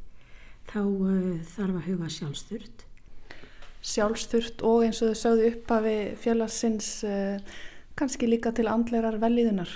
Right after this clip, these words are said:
Speaker 2: hver veit, kannski var það ekkert svo fyndið.
Speaker 1: Nákvæmlega, til andlegrar vellíðunar.
Speaker 2: Mhm.
Speaker 1: Svo ég, eh, geri ráð fyrir að, eh, félagið búið að lifa í hundrað ár, svo þetta það,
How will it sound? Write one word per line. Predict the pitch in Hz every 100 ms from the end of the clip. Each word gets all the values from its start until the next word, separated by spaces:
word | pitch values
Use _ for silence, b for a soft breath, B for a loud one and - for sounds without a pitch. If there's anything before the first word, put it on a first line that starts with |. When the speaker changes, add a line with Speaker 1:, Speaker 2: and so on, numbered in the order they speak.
| -
Speaker 2:
hver | 233 226
veit, | 202 - -
kannski | 226 220 233
var | 226
það | 226 233
ekkert | 233 -
svo | 233
fyndið. | 233 226 - - - 185 B B B
Speaker 1:
Nákvæmlega, | 208 185 185 196 185 185 196 214
til | - 196
andlegrar | 196 170 151 170 180 180 -
vellíðunar. | 208 180 151 139 135 147 - - B
Speaker 2:
Mhm. | 196 196 190 B B B B -
Speaker 1:
Svo | -
ég, | 202 190 190 190
eh, | - 190 175 175 170 175 175 165
geri | - 196 190
ráð | 202 220
fyrir | 220 220 202 208
að, | 214 180 175
eh, | 180 175 170 185
félagið | - 208 233 214
búið | - 208
að | 196
lifa | 214 214 190
í | 190
hundrað | 208 185 180 175
ár, | 156 123 147 -
svo | - 180
þetta | 160 - 151
það, | 147 135